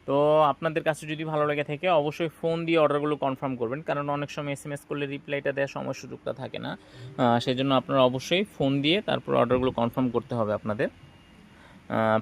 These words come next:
পাড়ের ডিজাইনটা প্রত্যেকটা শাড়ির পাড় কিন্তু আমার কাছে বেশ ভালো লাগছে। তো আপনাদের কাছে যদি ভালো লেগে থাকে নিয়ে নিতে পারেন। লাস্ট on আমি আরেকটি শাড়ি দেখিয়ে দিচ্ছি অফ হোয়াইট গোল্ডেন কালারের মাঝে, অসাধারণ একটি কালার ডিজাইনের মাঝে।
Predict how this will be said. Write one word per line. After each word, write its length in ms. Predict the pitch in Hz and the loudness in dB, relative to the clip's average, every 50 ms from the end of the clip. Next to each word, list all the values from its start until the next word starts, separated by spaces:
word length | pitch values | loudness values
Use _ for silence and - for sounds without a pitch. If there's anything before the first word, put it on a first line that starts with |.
| - | 6
পাড়ের 280 | - 123 123 127 139 139 | 8 8 8 8 6 0
ডিজাইনটা 400 | 143 139 139 147 147 139 147 147 | -2 -2 0 0 0 2 0 0
প্রত্যেকটা 680 | 139 - 170 160 - - _ - 175 165 _ - - 180 | 0 0 -6 -6 -6 -8 _ -6 -6 -6 _ -4 -6 -4
শাড়ির 280 | - - 170 160 160 156 - | 0 0 0 0 0 0 2
পাড় 200 | 151 147 147 147 - | 4 4 4 4 2
কিন্তু 200 | 160 156 147 151 | -6 -2 0 2
আমার 160 | 147 147 147 | 2 2 0
কাছে 200 | 143 151 - 156 | -2 -4 -4 -4
বেশ 300 | 135 113 120 135 143 139 | -4 0 0 0 0 2
ভালো 240 | 135 139 131 127 131 | 0 2 2 4 4
লাগছে। 400 | 123 117 113 - - - 175 214 - - - - - - - | 4 4 2 0 -2 -2 -2 -2 -2 -8 -20 -20 -20 -14 -4
তো 60 | - 135 | 0 0
আপনাদের 380 | 123 123 151 156 151 151 147 | 0 0 0 -2 0 0 0
কাছে 220 | 139 151 143 - 151 | 0 0 -2 -2 -6
যদি 200 | 143 147 147 156 | -10 -8 -8 -8
ভালো 240 | 151 156 151 147 | -4 0 0 2
লেগে 180 | 143 143 139 139 | 2 2 0 -2
থাকে 260 | 135 143 135 - 160 | -4 -6 -6 -6 -4
নিয়ে 200 | 160 151 147 139 | -4 -2 -4 -4
নিতে 220 | 135 135 127 - 127 | -4 -6 -4 -4 -4
পারেন। 140 | 139 151 | -4 -2
লাস্ট 320 | 156 147 139 139 - - 151 | 0 0 0 0 -2 -4 -8
on 80 | 151 | -6
আমি 140 | 151 147 147 | -6 -4 -4
আরেকটি 480 | 143 139 139 139 - - 156 156 156 151 | -4 -4 -4 -6 -8 -8 -6 -6 -6 -6
শাড়ি 240 | 143 - 147 139 139 | -4 -4 -6 -4 -4
দেখিয়ে 300 | 135 135 - - 143 127 | -4 -6 -6 -6 -8 -8
দিচ্ছি 380 | 127 123 - - - 185 214 214 - - - - - - | -8 -10 -10 -6 -4 -4 -4 -6 -8 -18 -20 -20 -12 -2
অফ 180 | - 123 135 131 - | 2 4 4 4 4
হোয়াইট 220 | 165 156 151 143 135 | 4 4 4 2 2
গোল্ডেন 340 | 139 135 131 131 143 147 | 2 2 4 4 2 2
কালারের 380 | 139 147 143 139 135 131 131 135 | 4 4 6 6 6 4 4 2
মাঝে, 260 | 135 131 127 - 185 | 0 0 0 -2 -4
অসাধারণ 600 | 196 - - 135 - - 143 127 127 131 143 156 | -4 -2 -4 -4 -2 0 0 0 0 0 -2 -2
একটি 260 | - 127 120 - 139 | -4 -6 -6 -8 -6
কালার 380 | 123 - 123 120 123 127 127 127 | -2 2 2 4 4 4 2 0
ডিজাইনের 400 | 127 123 120 127 123 123 120 120 | -4 -4 -2 -2 -2 0 -2 -2
মাঝে। 300 | 117 110 107 - 156 196 | -2 -2 -4 -4 -4 -6